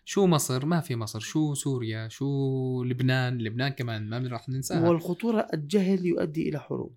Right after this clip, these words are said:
Speaker 1: هاي، هاي المشكلة بالضبط.
Speaker 2: يعني بمعنى
Speaker 1: بصير
Speaker 2: آخر،
Speaker 1: حرب عصابات
Speaker 2: آه،
Speaker 1: وشوارع.
Speaker 2: وأيضًا حروب بين الدول، لأنه دائمًا من، يعني اليوم كلما ازددت جهلًا كلما قلت قدرتك على التحليل، على قراءة المستقبل،
Speaker 1: صح.
Speaker 2: على الاستشراف،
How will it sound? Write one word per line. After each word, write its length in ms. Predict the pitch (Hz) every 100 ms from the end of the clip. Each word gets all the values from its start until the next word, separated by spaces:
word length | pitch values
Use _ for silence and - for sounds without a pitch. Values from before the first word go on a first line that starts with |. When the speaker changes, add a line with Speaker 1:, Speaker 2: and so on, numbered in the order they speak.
| -
Speaker 1:
هاي، 100 | 131 151
هاي 160 | 180
المشكلة 500 | 147 110 - - 92
بالضبط. 180 | 107 120
Speaker 2:
يعني 140 | 143
بمعنى 300 | 143 151 151
Speaker 1:
بصير 100 | 156
Speaker 2:
آخر، 100 | 175
Speaker 1:
حرب 200 | - 151
عصابات 480 | 123 123 123 123 113
Speaker 2:
آه، 60 | -
Speaker 1:
وشوارع. 520 | - - - - 180
Speaker 2:
وأيضًا 420 | 165 - 285 277
حروب 300 | 214 226 226
بين 220 | 208 220
الدول، 300 | 220 196 214
لأنه 320 | 165 - 185 180
دائمًا 640 | 208 - 190 185 180 175 -
من، 240 | 160 165 -
يعني 360 | 143 135 143 175
اليوم 440 | 156 156 170 165 160 _ -
كلما 300 | 185 185 170
ازددت 380 | 156 175 165
جهلًا 420 | 160 170 160 160 160
كلما 500 | 165 160 160 160 156 - -
قلت 280 | 190 180 170 -
قدرتك 400 | 160 170 165 147
على 140 | 143
التحليل، 720 | 143 - 143 156 165 151 139 - -
على 160 | 135
قراءة 460 | 131 147 143 - -
المستقبل، 1120 | 151 143 - - 139 - 170 165 147 139 131 -
Speaker 1:
صح. 220 | - 151 -
Speaker 2:
على 160 | 143
الاستشراف، 960 | 143 139 - 151 - - 160 151 139 -